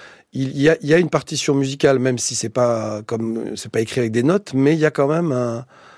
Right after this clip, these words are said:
un style, c'est-à-dire il donne, il donne les temps, il donne les silences, il donne, euh, euh, donc, euh, il, il faut, c'est en suivant cette partition, en faisant confiance à, à l'auteur, mais pour ça il faut avoir un grand auteur en face de soi,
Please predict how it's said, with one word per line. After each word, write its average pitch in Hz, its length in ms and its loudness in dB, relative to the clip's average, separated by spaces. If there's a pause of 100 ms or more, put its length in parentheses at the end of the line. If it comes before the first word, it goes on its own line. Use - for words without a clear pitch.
(500)
un 139 140 0
style, 170 400 0
c'est-à-dire 139 340 0
il 135 80 -4
donne, 147 260 6
il 139 120 -6
donne 147 200 6
les 135 120 2
temps, 147 420 4
il 151 80 -2
donne 127 180 2
les 123 60 0
silences, 131 640 -2
il 120 80 -8
donne, 123 280 -2
euh, 123 220 -6 (760)
euh, 64 840 -6
donc, 143 300 2
euh, 143 160 4
il, 143 160 -4 (380)
il 147 140 -8
faut, 156 160 -2 (280)
c'est - 120 0
en 156 80 4
suivant 202 320 2
cette 165 200 0
partition, 156 500 -2
en 208 40 2
faisant 143 180 2
confiance 151 500 0
à, 120 160 -2 (380)
à 127 80 2
l'auteur, 156 300 4
mais 143 80 2
pour 120 100 -10
ça 156 80 2
il 135 60 2
faut 135 120 2
avoir 120 240 2
un 120 60 0
grand 117 240 -4
auteur 120 260 -2
en 117 60 -2
face 113 200 -4
de 120 100 -12
soi, 196 200 -8